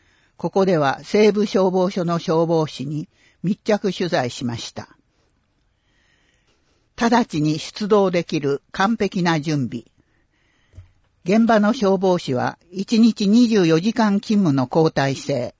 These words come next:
午前八時三十分に交代すると、まず最初に取り掛かるのは、すべての車両、機器の点検。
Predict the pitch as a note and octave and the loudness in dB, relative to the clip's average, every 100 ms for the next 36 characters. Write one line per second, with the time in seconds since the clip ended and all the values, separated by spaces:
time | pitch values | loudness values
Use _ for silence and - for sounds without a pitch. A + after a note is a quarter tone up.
0 | _ _ _ _ _ _ _ - A#3 A3+ | _ _ _ _ _ _ _ 2 2 4
1 | G3 E3 G#3 A#3 G#3+ E3+ F3+ F#3+ F#3+ - | 2 0 -2 0 0 0 2 2 0 -4
2 | D3+ C3+ C3+ D#3+ D3+ D#3 C#3+ - C3 C#3+ | -4 -2 0 -2 -2 -2 -2 -4 -6 -6
3 | - C#3 - _ _ _ G3 A3 F#3 C#3 | -6 -10 -12 _ _ _ 0 2 0 -2
4 | G3 G#3 G3+ G3 F3 E3+ F#3 F#3 E3+ F3+ | 0 2 2 0 0 0 0 -2 0 0
5 | D#3 C3 B2+ C3+ - _ _ _ - A#3+ | 0 -2 -2 -6 -8 _ _ _ -2 2
6 | A3+ D#3+ B2+ B2 - C3+ C#3+ D#3 C#3 - | 2 2 -2 -4 -2 -2 0 0 -2 -8
7 | - A3 - C#3+ B2 - C#3 C#3+ - B2 | -6 -4 -2 -2 -2 -2 -2 -2 -4 -8
8 | G#2+ | -10